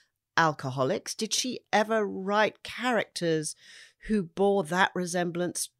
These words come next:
to her parents when they were intoxicated and at their worst?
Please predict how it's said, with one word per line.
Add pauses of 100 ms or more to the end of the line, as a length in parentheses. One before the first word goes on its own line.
(120)
to
her
parents
when
they
were (440)
intoxicated
and
at
their
worst?